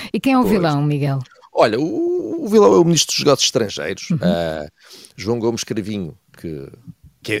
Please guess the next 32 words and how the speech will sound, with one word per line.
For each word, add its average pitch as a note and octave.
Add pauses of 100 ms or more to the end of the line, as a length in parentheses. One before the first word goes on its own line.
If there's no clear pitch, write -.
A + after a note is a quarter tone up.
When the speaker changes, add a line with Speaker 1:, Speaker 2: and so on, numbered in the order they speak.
(120)
Speaker 2:
é D3
ex-ministro G2+
da -
Defesa, F#3
ah, F2+
esteve F2+
ontem F2
no F2
Parlamento E2+
a, -
a -
explicar, G2+ (480)
ah, D#2+
a E2
sua F#2
atuação G2
no A2
caso G2
do F#2+
Hospital F#2
Militar F#2
de E2
Belém, G2 (100)
ah, D#2
que -
está E2
a -
ser -
investigado F#2+
e F#2
que -
levou, F2